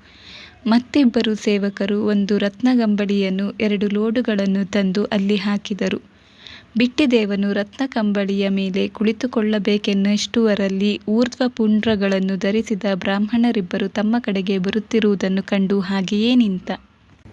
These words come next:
ಬ್ರಾಹ್ಮಣರು ಹತ್ತಿರಕ್ಕೆ ಬಂದು ಬಿಟ್ಟಿದೇವನಿಗೆ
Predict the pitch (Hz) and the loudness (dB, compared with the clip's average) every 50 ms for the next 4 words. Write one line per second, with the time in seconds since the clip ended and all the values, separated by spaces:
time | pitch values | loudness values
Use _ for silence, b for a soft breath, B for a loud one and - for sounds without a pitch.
0 | - - 196 - 202 202 208 240 269 277 277 240 226 202 190 185 185 196 196 170 | 0 0 2 2 2 2 2 2 2 0 0 0 0 0 0 -2 -4 -6 -6 -6
1 | 190 202 - - - 269 269 262 247 - - 233 214 180 202 196 190 180 196 196 | -8 -10 -12 -6 -4 -4 -2 -2 -4 -4 -4 -4 -2 -2 -2 -2 -2 0 0 -2
2 | 196 196 - 202 196 - - 262 254 254 233 214 208 196 202 196 190 190 180 - | -2 -2 -4 -4 -4 -2 0 0 0 2 2 0 0 0 0 -2 -2 -4 -2 -4
3 | 214 | -4